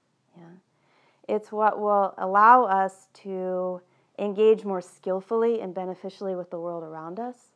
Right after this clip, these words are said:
It's what will, um, allow us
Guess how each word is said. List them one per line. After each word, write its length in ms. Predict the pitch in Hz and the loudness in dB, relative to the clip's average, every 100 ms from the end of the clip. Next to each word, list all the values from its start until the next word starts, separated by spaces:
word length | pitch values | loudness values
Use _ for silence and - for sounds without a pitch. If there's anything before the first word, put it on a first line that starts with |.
| _ _ _ _ - | _ _ _ _ -20
It's 200 | 180 - | -20 -14
what 240 | 185 185 | -10 -10
will, 540 | - 185 180 180 175 175 _ _ _ _ 196 | -10 -8 -6 -6 -8 -14 _ _ _ _ -18
um, 540 | 175 180 - - - - _ _ _ | -16 -16 -16 -18 -20 -20 _ _ _
allow 400 | - 196 190 202 | -2 4 6 6
us 240 | 202 196 | 4 -2